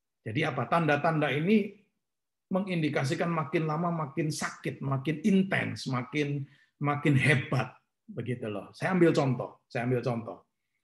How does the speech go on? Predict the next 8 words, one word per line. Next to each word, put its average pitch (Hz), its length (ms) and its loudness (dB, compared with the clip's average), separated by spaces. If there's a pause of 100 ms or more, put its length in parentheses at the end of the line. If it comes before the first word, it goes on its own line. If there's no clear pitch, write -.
Tadi 131 240 4
salah 160 240 6
satu 151 240 2
dise-, 135 560 0
disebutkan 139 640 2
itu 135 240 0
adalah 127 480 0
perang. 131 400 2